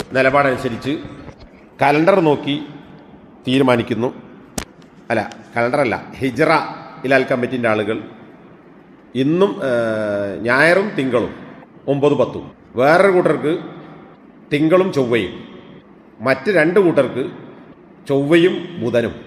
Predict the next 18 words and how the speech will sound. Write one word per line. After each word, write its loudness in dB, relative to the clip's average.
ഇങ്ങനെ 0
വ്യത്യസ്ത -2
രീതികളിൽ -2
നോമ്പനുഷ്ഠിക്കുന്നുണ്ട്. -2
ഇതിൽ -6
ഏത് 2
വിഭാഗത്തെയാണ് 0
തുടരേണ്ടത് 2
എന്നതാണ്. -8
ഒന്നാമത്തെ 2
വിഭാഗക്കാരെ 2
തീരെ 2
തുടരാൻ -2
പറ്റൂല. -6
അതേതാ? -4
ന്യൂ 0
മൂൺ 6
നോക്കിയിട്ട്, -2